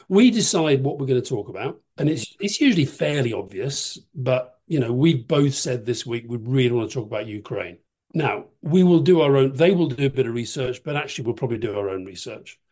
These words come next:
And that will be a mixture of reading and talking to people. With the Q and A, it's less easy to do the research 'cause we don't really decide what the questions are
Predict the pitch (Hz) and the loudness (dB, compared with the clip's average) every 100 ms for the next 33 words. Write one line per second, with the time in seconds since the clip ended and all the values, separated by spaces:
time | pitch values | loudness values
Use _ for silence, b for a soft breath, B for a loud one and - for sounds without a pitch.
0 | _ - 143 143 151 127 123 120 131 143 | _ -4 0 0 0 -2 0 2 0 -4
1 | - 131 117 127 156 135 120 120 123 139 | -8 -6 -2 0 2 2 2 2 -2 -2
2 | 135 135 214 240 143 - 104 - 101 - | -2 0 0 0 -4 -4 -10 -10 -14 -14
3 | - 214 226 - 254 226 190 160 127 135 | -10 -6 -4 -4 0 4 4 4 2 -2
4 | - 160 135 - - 175 180 139 127 120 | -4 -6 -6 -8 -8 -2 0 0 -6 -8
5 | 113 110 107 - 110 131 131 131 185 143 | -4 -4 -4 -6 -6 -6 -4 0 2 2
6 | 135 123 123 - 135 123 110 120 - - | 0 -2 -6 -4 -2 -2 -4 -8 -16 -20
7 | - 113 104 95 110 | -10 -8 -6 -8 -10